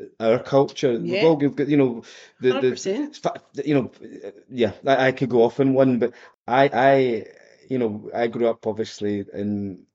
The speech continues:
Speaker 1: I didn't realise how bigoted my upbringing had been until I moved to somewhere else.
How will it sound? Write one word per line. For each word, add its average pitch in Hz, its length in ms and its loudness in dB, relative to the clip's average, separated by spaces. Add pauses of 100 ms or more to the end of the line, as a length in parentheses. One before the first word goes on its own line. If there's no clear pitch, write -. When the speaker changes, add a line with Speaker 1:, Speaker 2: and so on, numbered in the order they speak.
(140)
Speaker 1:
I 113 40 -10
didn't 110 260 -6
realise 110 340 -2
how 110 120 -2
bigoted 107 500 -6
my 107 180 -2
upbringing 117 520 -4
had 107 160 -6
been 107 160 -2
until 107 300 -4
I 104 60 -2
moved 104 320 -4
to - 120 -10
somewhere 101 380 -4
else. - 280 -16